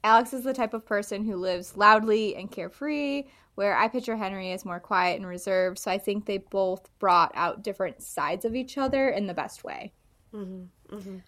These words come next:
Speaker 1: I had so much fun with the first half of the book, being like, "Okay, who's going to make the first move? Like, when they're going to pop all the tension?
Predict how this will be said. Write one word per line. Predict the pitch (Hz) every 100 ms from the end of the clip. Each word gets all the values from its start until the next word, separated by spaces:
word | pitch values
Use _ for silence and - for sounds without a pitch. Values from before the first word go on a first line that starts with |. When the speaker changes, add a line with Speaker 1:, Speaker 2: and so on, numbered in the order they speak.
| _ _ _ -
Speaker 1:
I | 233 226 233 269
had | 254 233 214 208 -
so | - 220 214
much | 254 269
fun | - 220 214
with | 226 220
the |
first | 208 - 180 - -
half | - 277 269 302
of | 311
the | 330
book, | - 330 330
being | - 240 226
like, | 208 208
"Okay, | - 294 294 262 254 254
who's | 262 185 208
going | 214 226
to |
make | 240 240
the | -
first | 254 254 -
move? | 254 247 240 233 233 226
Like, | 190 196
when | 185 185 190
they're | 202 202
going | 208 214 220
to | 254 226
pop | 220 233 220 226
all | 226
the | 226
tension? | 254 - 247 247 - 262 240 240 233 240 254